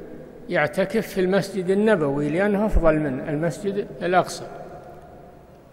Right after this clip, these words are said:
إذا عين المسجد النبوي يجوز أن يعتكف في المسجد الحرام لأنه أفضل منه، أما العكس لا، ما يتحول من الفاضل إلى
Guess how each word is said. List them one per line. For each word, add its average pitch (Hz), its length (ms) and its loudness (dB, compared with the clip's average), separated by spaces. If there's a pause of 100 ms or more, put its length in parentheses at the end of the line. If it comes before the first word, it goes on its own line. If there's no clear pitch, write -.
(1040)
إذا 160 180 4
عين 214 420 6
المسجد 208 580 2
النبوي 208 760 6 (720)
يجوز 190 420 2
أن 185 180 2
يعتكف 196 580 -2
في 196 100 -4
المسجد 185 500 -2
الحرام 214 480 2 (600)
لأنه 180 380 0
أفضل 147 340 2
منه، 139 300 -2 (640)
أما 170 160 -2
العكس 170 460 0
لا، 160 160 -2 (880)
ما 160 200 -2
يتحول 160 640 2
من 147 160 -2
الفاضل 156 760 4
إلى 156 440 2